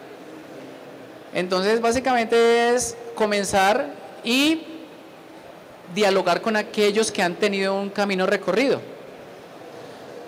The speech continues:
Aquí en, aquí en Medellín, eh, hay experiencias muy bonitas. Eh, tengo algunos amigos aquí en Medellín que tienen unos proyectos bien interesantes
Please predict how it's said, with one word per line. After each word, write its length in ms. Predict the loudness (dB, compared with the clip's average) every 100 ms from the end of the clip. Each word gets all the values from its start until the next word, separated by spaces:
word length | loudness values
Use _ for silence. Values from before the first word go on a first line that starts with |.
| -16 -18 -20 -20 -20 -20 -2
Aquí 300 | -2 0 0
en, 280 | 2 0 0
aquí 200 | -2 0
en 60 | 0
Medellín, 580 | 2 2 2 0 0 -4
eh, 200 | -4 -2 2
hay 100 | 2
experiencias 460 | 2 0 0 -2
muy 120 | -2 0
bonitas. 640 | 0 0 0 -2 -4 -12 -16 -18 -18 -18 -20 -20 -20 -20 -20 -4
Eh, 460 | 0 2 2 0 -2
tengo 400 | -4 -2 2 4
algunos 640 | 4 2 -2 -2 -2 -2 -4
amigos 380 | -4 -2 -2 -2
aquí 200 | -2 -2
en 100 | -2
Medellín 300 | -2 -2 -4
que 80 | -2
tienen 180 | -2 -4
unos 100 | -2
proyectos 640 | -2 0 0 0 -2 -2
bien 180 | -2 -4
interesantes 760 | 0 0 2 0 -2 -2 -4